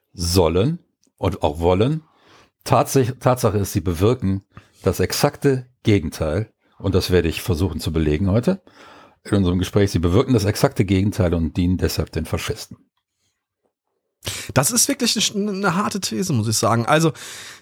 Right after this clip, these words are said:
Speaker 2: ich hab mir natürlich auch, ähm, jetzt kommt das gro-, jetzt müssen wir leider den, den Zuschauern erklären, dass es den Weihnachtsmann nicht gibt.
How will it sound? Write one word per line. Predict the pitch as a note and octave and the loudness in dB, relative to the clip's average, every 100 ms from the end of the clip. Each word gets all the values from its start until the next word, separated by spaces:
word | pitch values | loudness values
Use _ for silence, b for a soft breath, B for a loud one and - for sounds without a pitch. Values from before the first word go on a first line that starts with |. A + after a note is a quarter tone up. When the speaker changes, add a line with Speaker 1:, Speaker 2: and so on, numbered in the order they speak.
| B - | B -2
Speaker 2:
ich | - | 0
hab | G#3 | 2
mir | F#3 | 2
natürlich | F3+ F#3+ - | 2 0 0
auch, | - D#3+ - - | 0 0 -2 -2
ähm, | C#3 C3 C3 A2 | 0 2 0 0
jetzt | A#2 - | 0 0
kommt | - D3 | 0 0
das | C3+ G#2 - | 2 2 0
gro-, | - B2 | 0 0
jetzt | A#2 D#3+ | 2 2
müssen | E3 | 2
wir | D3+ | 2
leider | A#2+ C#3+ | 2 2
den, | C#3 B2+ A#2+ | 2 0 0
den | B2+ A#2+ | 0 0
Zuschauern | D3 D3 D3 C3+ B2+ | -2 0 2 0 0
erklären, | A2 B2 A#2+ C3 D#3 D3+ | -2 0 2 2 0 -2
dass | B2+ - | -2 0
es | - | 0
den | A#2 | 2
Weihnachtsmann | B2 C#3 - C3 | 2 0 0 0
nicht | A2+ G2+ | 0 0
gibt. | B2+ E3+ - | -2 -6 -8